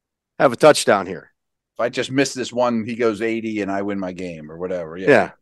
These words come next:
Speaker 2: It's money and it's football, so you shouldn't be able to do both. Right.
Speaker 1: And that's why, you know, the league does have to have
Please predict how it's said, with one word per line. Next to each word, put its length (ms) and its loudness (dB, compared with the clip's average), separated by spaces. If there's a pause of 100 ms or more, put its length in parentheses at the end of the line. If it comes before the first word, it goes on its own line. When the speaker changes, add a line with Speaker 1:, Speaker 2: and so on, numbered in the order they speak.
(140)
Speaker 2:
It's 180 -6
money 400 2
and 100 0
it's 200 -4
football, 480 0
so 120 -8
you 180 -2
shouldn't 260 -6
be 100 0
able 140 0
to 40 -6
do 80 -4
both. 320 2
Right. 220 0 (520)
Speaker 1:
And 160 4
that's 280 8
why, 280 8
you 220 6
know, 120 6
the 80 6
league 280 4
does 280 6
have 200 2
to 80 -2
have 340 0